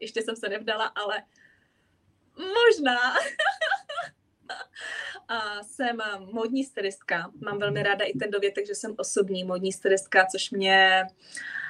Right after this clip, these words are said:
vlastně přivedla tady tuto myšl-, vlastně přivedla tady tuto myšlenku jedna z mých nádherných klientek a ona říkala: „Heli, ty jsi osobní, protože se věnuješ mně.“ Takže to se mi moc líbí.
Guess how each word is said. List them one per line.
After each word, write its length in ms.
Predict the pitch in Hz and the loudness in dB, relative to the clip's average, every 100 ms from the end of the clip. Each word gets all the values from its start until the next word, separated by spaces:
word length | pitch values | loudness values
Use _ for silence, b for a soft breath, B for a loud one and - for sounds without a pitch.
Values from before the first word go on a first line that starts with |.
| B B B - | B B B 0
vlastně 320 | 185 170 208 | 0 2 -2
přivedla 300 | - 196 196 | 2 4 6
tady 140 | 196 | 4
tuto 200 | 190 202 | 2 0
myšl-, 160 | 196 - B B B - | 0 -4 B B B 0
vlastně 320 | 185 175 208 | 0 2 0
přivedla 300 | - 196 196 | 2 4 6
tady 140 | 196 | 4
tuto 200 | 190 208 | 2 0
myšlenku 400 | 196 - 196 196 | 0 0 -2 2
jedna 180 | 196 190 | 2 2
z 80 | 190 | 0
mých 200 | 190 220 | -4 2
nádherných 540 | 185 190 190 196 208 | 0 2 -2 -2 -4
klientek 540 | - 190 185 190 190 190 | -2 0 0 2 0 0
a 40 | |
ona 160 | 185 185 | 0 -2
říkala: 300 | 180 196 190 | -2 0 0
„Heli, 220 | 196 196 | 2 0
ty 100 | 202 | 0
jsi 180 | 202 - | -4 -6
osobní, 480 | - 202 196 165 - | 2 2 2 -8 -12
protože 280 | 196 180 180 | -8 -6 -4
se 140 | 190 | -4
věnuješ 420 | 180 180 175 - | -4 -4 -6 -6
mně.“ 280 | 175 165 165 _ _ B B B _ | -6 -8 -8 _ _ B B B _
Takže 200 | 196 196 | 2 4
to 100 | 190 | -2
se 120 | 196 | 0
mi 60 | |
moc 240 | 185 190 - | 0 0 -2
líbí. 480 | 196 185 208 214 | -2 0 -2 -2